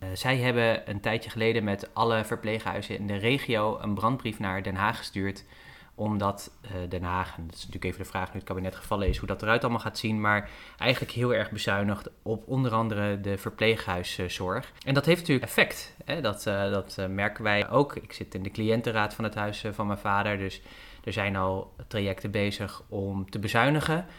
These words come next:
door efficiënter en effectiever te gaan werken. Het wordt natuurlijk wel een spanningspunt en dat merken wij natuurlijk ook, dat je ook als familie steeds meer ontdekt dat ook, eh, de zorg, ja, dat er een grotere druk op komt, maar daardoor dus ook een grotere druk op ons als familie.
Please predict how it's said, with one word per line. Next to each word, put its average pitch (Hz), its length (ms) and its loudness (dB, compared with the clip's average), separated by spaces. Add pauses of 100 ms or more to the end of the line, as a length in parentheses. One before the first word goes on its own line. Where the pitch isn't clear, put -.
(180)
door 92 380 2
efficiënter 101 500 -2
en - 80 -2
effectiever 107 440 -4
te 101 120 -2
gaan 101 180 -2
werken. 120 340 2
Het - 360 -10
wordt 104 200 -2
natuurlijk 110 120 -4
wel 110 180 6
een 104 80 0
spanningspunt 95 680 0
en 95 80 -4
dat 90 140 -6
merken 92 220 -4
wij 98 100 -2
natuurlijk 95 340 -2
ook, 110 120 0
dat 101 160 -4
je 101 80 -4
ook 101 160 -4
als - 100 -6
familie 107 540 -2 (380)
steeds 117 300 2
meer 104 120 2
ontdekt 101 520 2
dat 101 480 2 (400)
ook, 101 400 -2 (240)
eh, 104 120 -8 (140)
de 104 80 -2
zorg, 120 500 4 (200)
ja, 120 120 -4
dat 123 160 -2
er 107 100 0
een 110 80 -6
grotere 127 400 2
druk - 240 2
op - 120 -6
komt, 104 280 -2
maar 110 120 0
daardoor 117 340 4
dus 107 180 -6
ook 160 160 0
een 123 80 -2
grotere 117 380 0
druk 110 260 -4
op - 140 -6
ons 104 180 -4
als 98 320 -6
familie. 120 520 -2